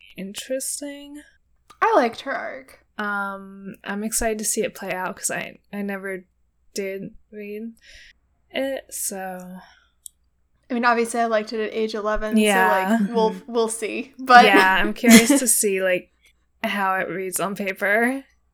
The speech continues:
Speaker 3: I would love to see, like, how much of her bad decision reasons are addressed, and if it goes
Speaker 1: Mm.
Speaker 3: any deeper than the, like, my secret children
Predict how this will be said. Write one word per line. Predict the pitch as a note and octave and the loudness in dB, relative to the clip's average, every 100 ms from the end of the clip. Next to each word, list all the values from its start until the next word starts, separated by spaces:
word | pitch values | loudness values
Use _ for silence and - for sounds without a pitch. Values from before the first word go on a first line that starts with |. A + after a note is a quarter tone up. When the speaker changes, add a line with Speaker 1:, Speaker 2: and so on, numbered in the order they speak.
| _ _ _ _ | _ _ _ _
Speaker 3:
I | G#3+ A3+ | 4 4
would | A#3 A#3+ A#3 _ - | 4 2 0 _ -12
love | G3+ G3 G3+ G#3+ | -6 0 0 0
to | A3 | 0
see, | - F#3+ F#3 F3+ | 0 0 -2 -4
like, | F3+ F#3 - | -6 -6 -8
how | - F#3 F#3+ | -8 -4 -2
much | F#3 F3+ | -2 -2
of | F#3+ F3 - _ _ _ _ _ | -4 -6 -12 _ _ _ _ _
her | - - F3 - _ | -12 -8 -8 -10 _
bad | E3 E3 E3 | -2 -2 -6
decision | F3+ E3+ E3+ D#3+ E3+ E3 E3 F3+ - E3 | -8 -4 -4 -4 -6 -8 -10 -14 -14 -14
reasons | E3 E3+ F3+ G3+ G#3+ G#3+ | -8 -4 -2 0 -2 -2
are | G#3+ A3 | -4 -4
addressed, | G#3+ G#3+ G#3+ A3 - - - _ _ _ - _ - | -4 -4 -4 -4 -6 -8 -16 _ _ _ -20 _ -6
and | F3+ | -2
if | - F3+ | -2 -4
it | G3 | -2
goes | - - - | 0 0 -2
Speaker 1:
Mm. | |
Speaker 3:
any | E3 E3 | -4 -6
deeper | D#3+ D#3+ D#3+ E3 D#3 | -6 -6 -4 -4 -4
than | D#3 D3 D3 D3+ D#3 _ _ - | -4 -6 -6 -12 -16 _ _ -10
the, | E3 D#3 | -8 -6
like, | D3+ E3 - - | -6 -8 -10 -8
my | E3 D#3 | -6 -2
secret | - - D#3 - D3+ - | -2 -2 -4 -6 -6 -4
children | - E3 D#3 D#3 C3+ C3+ | -6 -4 -4 -2 -4 -4